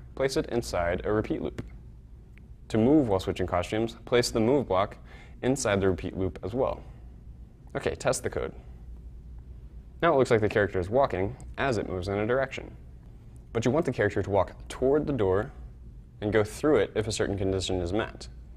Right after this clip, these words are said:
To make that happen, place the code below if answer equals yes, and above switch backdrop to. Okay, test the code. If you answer,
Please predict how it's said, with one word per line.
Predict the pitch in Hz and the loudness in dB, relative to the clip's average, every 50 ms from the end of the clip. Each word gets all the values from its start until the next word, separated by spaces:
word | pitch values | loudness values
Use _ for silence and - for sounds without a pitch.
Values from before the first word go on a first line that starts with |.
| - - - - - - - - - | -18 -18 -20 -20 -20 -20 -20 -14 -4
To | - 120 | 2 4
make | 120 117 - | 4 4 4
that | 151 143 123 | 4 2 2
happen, | 101 85 - - 90 90 101 110 - - - - - - | 0 -2 -2 -2 -2 -2 -4 -6 -10 -14 -18 -18 -8 0
place | - 135 139 - | 2 2 4 4
the | - 139 | 0 -4
code | - - 113 101 104 104 98 - | -2 0 2 4 4 2 2 0
below | 104 104 98 101 107 113 120 127 135 139 143 - - - - - - - - - - | 0 2 4 6 8 8 8 8 8 6 4 0 -6 -16 -16 -18 -18 -18 -20 -6 -2
if | 120 143 - - | -2 -2 -2 0
answer | - 104 104 95 - 104 | 0 0 0 2 2 0
equals | - - 95 - 98 92 90 | 0 0 -2 -2 -2 -2 0
yes, | 92 101 117 - - - - - - - - - - - - - - - | 2 2 2 2 0 -2 -6 -8 -8 -8 -10 -14 -20 -20 -20 -16 -8 -4
and | 104 101 | -2 -2
above | 98 - 120 135 143 123 113 117 | 2 4 6 6 8 6 6 4
switch | - - - 110 101 - | 0 -2 -2 -2 0 2
backdrop | 101 92 90 - 92 - - | 2 2 2 0 -2 -4 -4
to. | - - 120 - - - - - - - - - - - - - - - - - - - - - - - - | -4 -4 -4 -4 -4 -6 -14 -16 -16 -16 -16 -18 -20 -20 -20 -20 -20 -20 -20 -20 -20 -20 -20 -20 -20 -18 -10
Okay, | - - 92 | -6 -4 -2
test | - - 117 110 - | 0 2 2 2 2
the | - 101 | 0 -4
code. | - 78 64 - - - - - - - - - - - - - - - - - - | -4 -4 -6 -6 -8 -12 -14 -16 -16 -16 -16 -16 -16 -16 -16 -16 -16 -16 -16 -14 -6
If | - - - | -4 0 2
you | 123 127 135 | 2 2 2
answer, | 139 127 - 117 107 104 - - | 2 2 4 2 2 2 0 -6